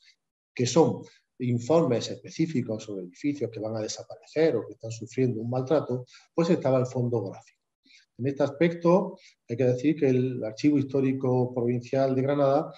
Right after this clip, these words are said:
pues, atesora uno de los mejores fondos gráficos que yo he conocido sobre esta ciudad, con fotos extraordinarias. Yo fotografié muchas en su día,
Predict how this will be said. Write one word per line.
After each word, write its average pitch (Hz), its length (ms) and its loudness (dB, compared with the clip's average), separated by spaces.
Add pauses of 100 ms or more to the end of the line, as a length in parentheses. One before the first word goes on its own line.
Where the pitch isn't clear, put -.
(280)
pues, 139 340 4
atesora 131 460 0
uno 147 220 4
de 139 80 4
los 113 160 0
mejores 113 500 -2
fondos 110 300 -4
gráficos 127 520 -2
que 113 140 -6
yo 110 80 -2
he 110 60 -8
conocido 131 640 -4 (280)
sobre 127 720 0
esta 113 320 -10
ciudad, 127 460 0 (240)
con 113 220 -4
fotos 127 400 -2
extraordinarias. 101 720 -6
Yo 135 160 0
fotografié 127 680 2
muchas 170 600 4
en 107 120 -6
su 117 160 -8
día, 135 340 2